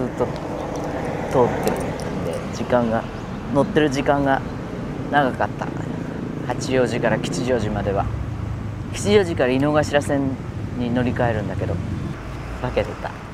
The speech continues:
井の頭線で渋谷に出て遊んだりすると、あの、京王線で帰るケースも、京王線を使うケースも。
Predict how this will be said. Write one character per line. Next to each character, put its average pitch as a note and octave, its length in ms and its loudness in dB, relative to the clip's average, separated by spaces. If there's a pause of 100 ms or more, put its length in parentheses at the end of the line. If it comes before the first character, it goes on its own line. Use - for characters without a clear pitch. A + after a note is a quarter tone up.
(380)
井 D3+ 120 2
の F#3 140 4
頭 F#3 320 6
線 F3 220 2
で E3 80 4
渋 F#3+ 340 4
谷 G#3+ 160 6
に G#3 80 4
出 G3+ 140 6
て E3 120 6
遊 C#3 220 2
ん D3+ 80 2
だ D3+ 80 6
り C3+ 80 0
す C3 120 -2
る A2+ 120 -2
と、 - 220 0 (1400)
あ G2 40 -6
の、 G2 80 -4 (600)
京 B2+ 200 8
王 A#2+ 100 6
線 A2+ 320 2
で G#2 240 4 (720)
帰 G2 240 2
る D#2+ 140 -6
ケ G2 140 2
ー - 20 2
ス - 160 -6
も、 E2+ 140 -2 (2750)
京 A2 160 2
王 G#2+ 60 2
線 G#2 200 4
を F#2+ 60 2
使 - 280 2
う F#2 40 2
ケ F#2 160 0
ー F2 40 4
ス - 140 0
も。 D#2+ 80 0